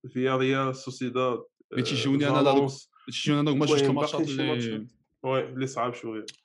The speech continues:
Speaker 2: صعاب شويه. آه، ندوزو سيدي ل-، ماتش لا يوفي وبورتو اللي تلعب، آه، في ملعب، آه، يوفنتوس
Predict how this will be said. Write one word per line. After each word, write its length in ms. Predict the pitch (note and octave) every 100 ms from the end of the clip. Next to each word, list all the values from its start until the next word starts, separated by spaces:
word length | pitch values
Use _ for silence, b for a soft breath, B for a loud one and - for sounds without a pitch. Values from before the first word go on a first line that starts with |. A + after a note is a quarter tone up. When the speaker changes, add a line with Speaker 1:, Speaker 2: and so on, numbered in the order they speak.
| _
Speaker 2:
صعاب 260 | - A2+ A2
شويه. 360 | - A2 A2+ - B B B B
آه، 300 | C#3+ D3 D3+
ندوزو 300 | D3+ D3 F#3+
سيدي 280 | G3 F#3+ D#3+
ل-، 1120 | F#3+ F3+ E3+ E3 D#3+ D3 D3 C#3+ C#3+ C#3 C3 - _ _ _
ماتش 600 | D3 F#3 - - - - - _ _
لا 120 | B2
يوفي 440 | C3+ D#3+ C#3+ A#2+ C#3 _ _ _ _ _ _ _ _ -
وبورتو 640 | A#2 A#2 A#2+ D3 C#3+ C3 - _ _ _ b b b _
اللي 140 | A2+ A#2+
تلعب، 460 | A#2+ A2+ A2 A#2+ A2+
آه، 720 | A2 A2 A2 A2 G#2+ G#2+ G#2
في 200 | G#2 -
ملعب، 400 | A2 G2+ G#2 G2+
آه، 760 | G2+ G2+ - G1+ - - - -
يوفنتوس 640 | A#2 A2+ A2+ A2+ A#2 -